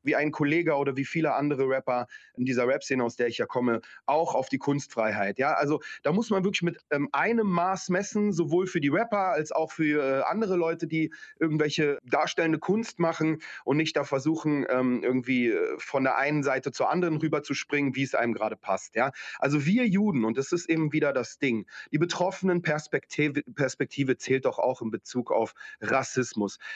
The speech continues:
Aber bei Juden wird da halt einfach irgendwie doch wieder mit einem anderen Maß gemessen. Juden müssen mehr schlucken, müssen mehr ertragen.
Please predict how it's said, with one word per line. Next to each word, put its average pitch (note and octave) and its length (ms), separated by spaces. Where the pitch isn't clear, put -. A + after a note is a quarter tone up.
Aber D3 220
bei D#3 120
Juden F#3+ 380
wird E3 160
da C#3+ 100
halt C#3 180
einfach C3+ 380
irgendwie D#3+ 340
doch C#3 280
wieder C#3+ 460
mit C#3 160
einem B2 100
anderen C3+ 420
Maß A#2+ 420
gemessen. A#2 420
Juden F#3+ 280
müssen D3+ 260
mehr C#3 180
schlucken, C#3 400
müssen D3+ 260
mehr C#3+ 160
ertragen. C3+ 760